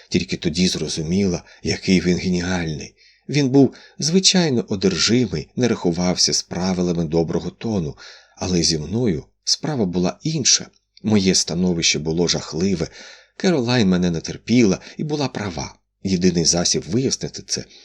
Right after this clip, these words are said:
чесно сказати їй правду. Але Еміас завжди відповідав,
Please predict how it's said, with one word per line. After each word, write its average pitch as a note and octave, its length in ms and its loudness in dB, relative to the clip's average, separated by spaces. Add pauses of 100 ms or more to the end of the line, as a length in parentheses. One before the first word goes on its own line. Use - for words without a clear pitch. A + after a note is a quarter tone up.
(380)
чесно D#3+ 440 4
сказати G2 500 0
їй F2+ 160 0
правду. C#3+ 680 -6 (440)
Але F#2+ 340 0
Еміас G2+ 520 -4 (200)
завжди F2 500 0
відповідав, D#2+ 680 0